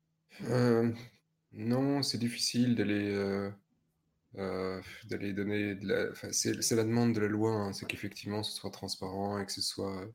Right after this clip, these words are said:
facile à comprendre sans, sans, sans avoir besoin d'un avocat. Euh, donc oui, il y a un manque de pédagogie, ça fait pas partie des gènes de toutes les sociétés. Euh, mais, euh, à la limite, ça me dérange pas encore vraiment, c'est quelque chose qui va se mettre en place.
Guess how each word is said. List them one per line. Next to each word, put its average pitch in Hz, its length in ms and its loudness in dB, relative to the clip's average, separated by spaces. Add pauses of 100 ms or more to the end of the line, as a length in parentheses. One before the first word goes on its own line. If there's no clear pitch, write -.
(100)
facile 101 260 -4
à - 40 -2
comprendre 104 520 -4
sans, 98 340 -2
sans, 95 460 -4
sans 95 300 -4
avoir 98 220 -4
besoin 104 280 -2
d'un 98 120 -2
avocat. 98 400 -6 (680)
Euh, 98 640 -2 (540)
donc - 200 -12
oui, 135 140 4
il 135 140 -2
y 107 100 0
a 104 80 0
un 107 60 0
manque 104 200 0
de 98 60 -4
pédagogie, 101 720 0
ça 107 140 -4
fait 101 140 -6
pas 98 280 -4
partie - 380 -10
des 98 140 -4
gènes 98 360 -2
de 90 140 -6
toutes - 220 -8
les - 80 -8
sociétés. 123 600 -4 (600)
Euh, 92 760 -2 (120)
mais, 104 280 0
euh, 107 100 2 (260)
à - 40 -6
la 104 80 -4
limite, 120 260 2
ça 104 240 2
me 104 100 -2
dérange 104 540 -4
pas 104 80 -2
encore 101 380 0
vraiment, 110 500 2
c'est - 200 -4
quelque 104 200 -4
chose 110 180 -2
qui - 120 -8
va 101 80 0
se - 100 -4
mettre 98 160 -4
en 104 80 -2
place. 104 400 -4